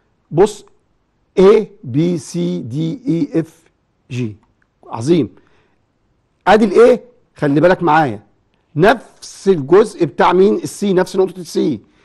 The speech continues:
نفس نقطه الاي، نفس نقطه الجي اللي هي المنتصف،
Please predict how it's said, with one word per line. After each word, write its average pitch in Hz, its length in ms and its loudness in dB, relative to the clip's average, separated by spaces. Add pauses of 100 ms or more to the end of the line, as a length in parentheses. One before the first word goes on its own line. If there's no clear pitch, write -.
(300)
نفس 180 360 0
نقطه 196 300 -2
الاي، 214 360 -4 (240)
نفس 160 300 -10
نقطه 139 180 -10
الجي 113 300 -16 (380)
اللي 147 140 -2
هي 143 200 -2 (200)
المنتصف، 147 540 -2